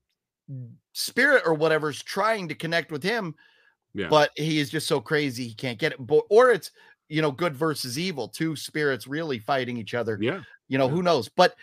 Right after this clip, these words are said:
Speaker 1: so all these things are really kind of taken into account during you know, this scene with this,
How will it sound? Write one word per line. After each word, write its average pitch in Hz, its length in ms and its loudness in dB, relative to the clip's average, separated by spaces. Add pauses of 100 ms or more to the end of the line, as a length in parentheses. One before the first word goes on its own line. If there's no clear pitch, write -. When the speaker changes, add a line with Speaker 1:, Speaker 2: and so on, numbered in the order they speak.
(120)
Speaker 1:
so - 300 2
all 269 180 6
these 254 240 -2
things 220 280 -4
are 151 60 0
really 190 340 -2
kind 175 240 -4
of 135 60 -12
taken 175 300 -4
into 135 200 -2
account 160 360 -2 (280)
during 156 520 4 (560)
you 139 80 2
know, 143 160 4
this 131 300 0
scene 160 480 -2
with 117 160 -2
this, 123 260 -2